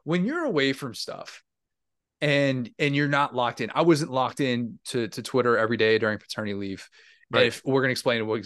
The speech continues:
Speaker 1: what, what exactly Will's talking about, if you, if you did not see what happened with Austin Simmons. But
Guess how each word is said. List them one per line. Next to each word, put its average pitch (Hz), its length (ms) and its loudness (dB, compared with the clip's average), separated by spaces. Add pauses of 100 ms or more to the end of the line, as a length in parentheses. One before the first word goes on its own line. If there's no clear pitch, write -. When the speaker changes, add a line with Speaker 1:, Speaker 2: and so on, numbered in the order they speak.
(100)
Speaker 1:
what, 110 320 -6
what 123 120 4
exactly 127 340 -2
Will's 113 280 0
talking 120 220 2
about, 110 160 0
if 104 120 -6
you, 110 160 -8
if 139 140 -4
you 123 60 -8
did 123 200 -2
not 120 240 -2
see 120 260 0
what 110 180 0
happened 107 360 -4
with 101 160 -4
Austin 104 380 -6
Simmons. 101 480 -6 (500)
But 139 320 4